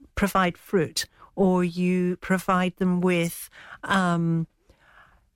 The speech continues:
you know, maybe time off in lieu, or you give them, you know, easy, you know, work from home or different things like that. You need to look at all the aspects. And if you're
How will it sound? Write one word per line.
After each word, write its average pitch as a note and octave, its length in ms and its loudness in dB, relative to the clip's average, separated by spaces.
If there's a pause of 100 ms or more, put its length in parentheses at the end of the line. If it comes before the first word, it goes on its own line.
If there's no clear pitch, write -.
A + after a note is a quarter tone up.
(260)
you G#3+ 140 0
know, E3+ 260 0
maybe F#3 240 0
time G3 340 0
off F3+ 220 -2
in F3+ 180 0
lieu, F3+ 340 0
or F3 200 -2
you F3 220 -2
give F#3+ 300 -2
them, F3+ 300 2 (340)
you A#3 120 2
know, F#3 180 2 (720)
easy, G3+ 640 0
you A#3 80 2
know, E3+ 340 0
work G3 280 -2
from F3+ 160 0
home F#3 440 0
or E3 120 0
different - 320 -4
things F3+ 200 0
like F3+ 140 0
that. G#3 240 -2
You G#3+ 140 0
need B3 220 0
to C4+ 120 0
look A#3 180 -2
at - 160 -4
all G3 360 0
the G3 160 0
aspects. - 640 -4
And G3+ 160 2
if - 120 -4
you're B3+ 220 2